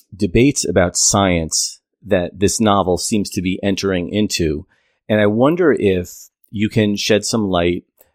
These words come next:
as you've been suggesting, on what readers at the time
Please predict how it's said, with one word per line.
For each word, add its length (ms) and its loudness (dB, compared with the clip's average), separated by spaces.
as 200 0
you've 220 -6
been 260 0
suggesting, 720 -2
on 480 -4
what 540 2
readers 840 2
at 200 -6
the 100 2
time 720 -2